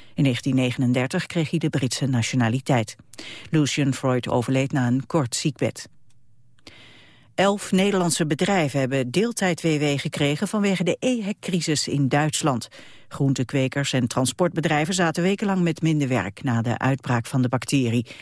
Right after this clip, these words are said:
Ze krijgen nu werktijdverkorting voor de uren dat er niet kon worden gewerkt. Volgens de Duitse overheid kunnen de meeste rauwe kiemgroenten weer veilig worden gegeten. Jongeren van vijftien jaar mogen binnenkort in vakantietijd 's avonds langer werken.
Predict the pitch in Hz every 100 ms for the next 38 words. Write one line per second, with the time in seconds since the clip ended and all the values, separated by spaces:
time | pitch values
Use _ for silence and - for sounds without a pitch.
0 | - - 175 175 170 175 160 156 196 -
1 | 220 - 226 226 220 233 220 175 185 180
2 | 175 165 147 143 123 160 147 - 131 117
3 | 113 - 127 117 104 - - - - -
4 | - 160 143 131 - 120 120 120 - -
5 | 131 156 202 220 - 190 165 156 - 160
6 | 214 - 226 165 160 185 165 - 170 160
7 | - 131 135 185 151 139 - - 165 165
8 | 131 - 113 113 123 151 - 123 - -
9 | - - - - - - - - - -
10 | - - - - - - - - _ -
11 | 208 269 247 208 190 143 170 220 - 190
12 | 143 98 123 139 151 151 143 160 170 147
13 | 127 139 185 214 - 185 185 165 151 -
14 | - 214 196 190 156 - 180 233 214 160
15 | 117 120